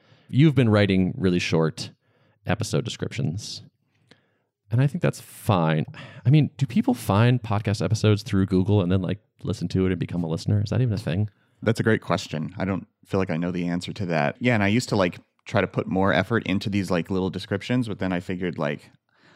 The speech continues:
Speaker 2: I'm, I don't think I ever read them when <laughs> I'm listening to podcasts. Like, I'm just gonna listen to the show. The question remains, like, is that an, a path by which someone may discover the podcast? I don't
Speaker 1: I don't
Speaker 2: know,
Speaker 1: think I've
Speaker 2: you know?
Speaker 1: ever done that. <laughs>
Speaker 2: Yeah.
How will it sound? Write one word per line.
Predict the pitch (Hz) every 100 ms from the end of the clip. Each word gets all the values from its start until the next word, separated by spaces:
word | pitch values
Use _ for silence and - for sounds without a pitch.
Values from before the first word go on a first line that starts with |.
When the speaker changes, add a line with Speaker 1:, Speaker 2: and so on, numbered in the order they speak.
| _ -
Speaker 2:
I'm, | - 311 -
I | 190
don't | 254
think | 175 127
I | 120
ever | 120 98
read | 92 110 127
them | 143 160 160
when | 110 101
<laughs> |
I'm | 120 110
listening | 123 131 143 131
to |
podcasts. | - 139 131 147 151
Like, | 107 90
I'm | 92
just | 101
gonna | 101 85
listen | 85 95
to | 90
the | 82
show. | - 85 87 - - - -
The | 101
question | 110 110 110 104
remains, | 98 90 87 85 90
like, | 76 76 - - _ _ _ _ _ _ _ _
is | 110 98
that | 95 -
an, | 95 -
a | 92
path | - 98 95 -
by | 95
which | 82 87 -
someone | - 92 82 82
may | 80 78 78 80 - _ -
discover | 92 - - 82 - 76 101 - -
the | -
podcast? | 58 53 - 57 - - -
I |
don't | 90 -
Speaker 1:
I |
don't | 214
Speaker 2:
know, | 277
Speaker 1:
think | 214
I've | 120
Speaker 2:
you | 80
know? | 107
Speaker 1:
ever | 123 139 147 139 127 - _ _ _
done | 98 87
that. | 69 52 -
<laughs> | 113 - - - _ _
Speaker 2:
Yeah. | 113 69